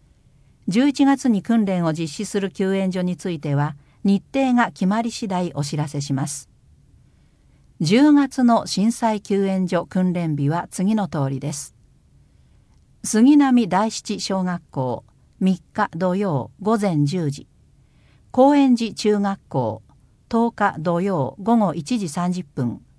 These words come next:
篠宮小学校、十七日土曜午前十時。整備小学校、十七日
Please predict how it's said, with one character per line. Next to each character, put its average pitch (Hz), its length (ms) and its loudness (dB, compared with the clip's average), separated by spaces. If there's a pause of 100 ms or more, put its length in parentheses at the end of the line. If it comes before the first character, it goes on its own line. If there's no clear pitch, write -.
(680)
篠 233 380 6
宮 277 260 6
小 233 240 0
学 214 180 -4 (120)
校、 117 340 -6 (400)
十 226 240 2
七 - 240 -8
日 190 420 -2 (120)
土 170 180 -2
曜 185 460 -2
午 220 160 0
前 180 260 0
十 160 260 0
時。 - 200 -10 (840)
整 254 280 2
備 277 140 2
小 262 240 0
学 240 220 2 (140)
校、 113 340 -6 (340)
十 214 220 2
七 - 260 -6
日 196 420 -4